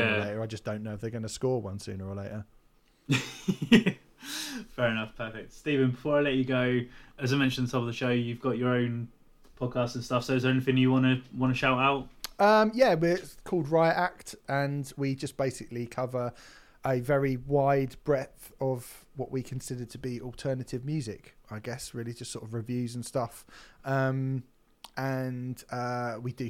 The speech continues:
Speaker 2: we've got some Patreon things that we do, like cla-, like full blown specials on classic albums and things like that. So, I mean, we're available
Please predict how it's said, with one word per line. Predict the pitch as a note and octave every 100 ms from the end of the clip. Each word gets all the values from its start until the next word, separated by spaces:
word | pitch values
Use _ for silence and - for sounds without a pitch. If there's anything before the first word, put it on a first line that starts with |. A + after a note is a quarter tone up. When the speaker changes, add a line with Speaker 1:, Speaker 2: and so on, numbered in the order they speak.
| -
Speaker 2:
we've | A#2
got | A2+
some | - A2+
Patreon | B2 - G#2+
things | A#2+ G#2+
that |
we | A2
do, | A2 A2+
like | A2 -
cla-, | A#2+ - - -
like | - -
full | C3+ A#2 A2
blown | B2 A#2 A#2 A2+ G#2 - _ -
specials | - A2+ - A2
on | G#2+
classic | B2 A2 B2
albums | B2 A#2 A#2+ A2 A2 A2
and | A2 G#2+ - - - - -
things | - C3 B2 A2
like | A#2+ A2 -
that. | C#3 C#3+ - - -
So, | - C#3 B2+ B2 A#2+
I | A#2+
mean, | B2+ B2
we're | C3+ C3 A2+
available | G#2+ G#2+ G2+ G#2+